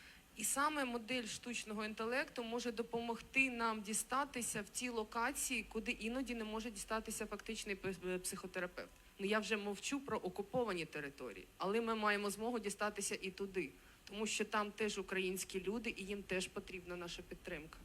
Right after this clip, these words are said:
Е, тому що ми маємо на сьогоднішній день?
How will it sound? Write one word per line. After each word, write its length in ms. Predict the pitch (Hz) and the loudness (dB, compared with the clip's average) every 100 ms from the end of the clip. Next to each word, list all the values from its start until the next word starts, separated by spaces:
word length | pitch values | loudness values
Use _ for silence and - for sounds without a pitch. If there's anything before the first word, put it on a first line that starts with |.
| - - - - - - - - - - | -16 -16 -14 -14 -12 -10 -10 -10 -10 -4
Е, 100 | 185 | -2
тому 260 | 196 233 302 | -2 0 0
що 200 | - 277 | 2 4
ми 100 | 285 | 4
маємо 320 | 277 277 262 | 6 6 4
на 80 | 247 | 0
сьогоднішній 540 | - 240 226 220 226 | 2 2 2 0 0
день? 300 | 214 175 165 | 2 2 2